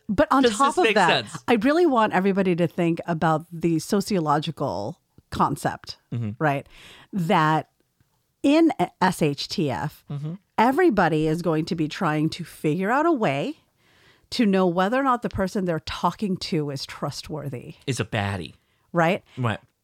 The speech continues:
Speaker 1: And if you do not have a call sign, they already know you have no regard for the law.
Speaker 2: But, but it's so much,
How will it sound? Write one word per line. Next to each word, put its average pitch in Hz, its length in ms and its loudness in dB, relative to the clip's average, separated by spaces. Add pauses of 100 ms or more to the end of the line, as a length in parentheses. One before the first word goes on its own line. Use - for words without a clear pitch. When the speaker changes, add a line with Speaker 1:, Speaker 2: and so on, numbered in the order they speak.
Speaker 1:
And 254 160 4
if 247 160 0
you 285 200 4
do 381 120 2
not 330 160 4
have 277 140 2
a 240 40 -2
call 302 280 0
sign, 185 400 2 (160)
they 262 340 2
already 339 260 4
know 285 200 6
you 277 160 6
have 196 180 4
no 190 160 4
regard 180 460 2
for 202 120 2
the 180 120 2
law. 285 560 2
Speaker 2:
But, - 200 0
but 143 220 0
it's 147 180 -2
so 208 160 0
much, 208 220 -2